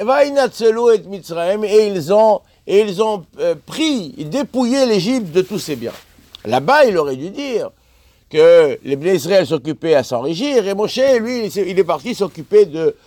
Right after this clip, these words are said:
des ossements de Yosef. Autre question. Pourquoi il était dit le Chacham Lev ?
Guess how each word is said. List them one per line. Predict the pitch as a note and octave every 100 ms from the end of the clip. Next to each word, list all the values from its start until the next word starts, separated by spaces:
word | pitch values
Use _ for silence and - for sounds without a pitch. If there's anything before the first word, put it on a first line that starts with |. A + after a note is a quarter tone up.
| _ -
des | C#3+
ossements | E3 C3+ F3 G#3+
de | F#3+
Yosef. | F#3+ C#3+ D#3 D3+ _ _ _ _ _ _ _ _ _ _ _ _ _ _ _ _ _ _ _ _ _ _ _ _ _ _ _ _ _ _ _ _ _ -
Autre | C4+ C#4
question. | A#3+ - D3+ G2 _ _ _ _ _ -
Pourquoi | A#3 F4 D#4+
il |
était | G3+
dit | E3+ G3
le |
Chacham | F3 E3+ C#3 F#3 D#3 B2+
Lev ? | C3 G#2+